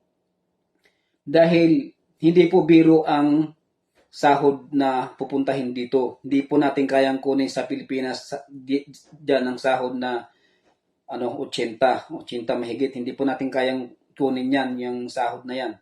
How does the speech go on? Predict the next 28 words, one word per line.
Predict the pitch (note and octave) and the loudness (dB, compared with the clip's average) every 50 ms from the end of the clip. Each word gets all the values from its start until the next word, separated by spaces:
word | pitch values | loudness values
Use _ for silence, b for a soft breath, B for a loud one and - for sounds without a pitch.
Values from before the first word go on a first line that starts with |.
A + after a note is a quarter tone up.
| _ _ | _ _
Kaya | _ C3 B2 A#2+ A2 - - _ _ _ _ _ _ _ _ _ _ _ _ B2 | _ -8 -6 -6 -6 -8 -12 _ _ _ _ _ _ _ _ _ _ _ _ -8
lumaban | B2 B2 C3+ C3+ C3+ C3 C#3 C#3 C#3 | -4 0 2 2 2 2 2 0 0
po | C3+ C#3 C3 | 0 -2 -2
tayo | - - C3+ C3+ C3+ C#3 C3+ C#3 | 2 2 2 4 4 4 4 2
na, | C#3 C3+ C3 C3 C3 B2+ C3 B2+ B2 A#2 - - _ _ _ _ _ _ - | 2 0 -2 -2 -4 -6 -6 -6 -6 -6 -8 -12 _ _ _ _ _ _ -8
ano, | D3 C#3+ D3 D3 D3 | -4 -4 -2 -2 -2
huwag | D3+ F#3+ G3+ A#3 - | -2 -2 -2 -2 -4
po | - | -2
natin | A#3 A3+ A3 A3 A#3 A#3 G#3 | 2 2 2 2 2 -2 -4
isipin | - A3 G#3+ G#3+ - G#3+ G#3+ G#3+ | -2 -2 -2 -2 -2 -2 -2 -2
yung | G3+ F#3+ | 2 4
day | F#3+ G3+ G#3+ | 6 6 6
off, | G#3+ G#3 - | 6 2 0
day | F3+ F#3 G3 | 0 2 2
off | F#3+ F#3 F#3+ | 2 2 2
na | F3+ F3 | 2 4
yan. | F3+ F3+ F3 F3 D#3+ C#3+ - _ _ _ _ _ _ _ _ | 4 4 4 2 0 -2 -6 _ _ _ _ _ _ _ _
Tsaka | - D3 - D3+ D3+ D#3 | -8 -4 0 2 4 6
yung | D#3 D#3 D#3 D#3 | 6 8 6 6
sasabihin | D#3 D#3 C#3 D3+ D3 D3+ D#3 D3+ D#3+ D3+ D3+ D3+ D3 | 6 4 0 0 0 0 0 0 0 0 0 0 -2
five | - D3 C#3+ C#3+ C#3+ C#3 - | 0 0 0 0 -2 -4 -6
to | D#3+ D#3+ D#3+ | -6 -4 0
five | - D#3 D3+ D3 C#3+ D3 | 0 2 2 2 2 0
ang | D3 C#3+ D#3 | -2 -4 -2
oras. | D3+ C#3+ D3+ D#3 D3 C#3+ - - | -2 0 0 0 0 -2 -2 -6
Hindi | D3 D3 D#3 D#3 D#3 D#3 D#3 | -10 -8 -4 -2 -2 -2 -2
po | F3+ E3+ | -2 -2
kasi, | E3+ E3 - F3 D#3 D3 D3 | -2 -2 0 0 0 0 -2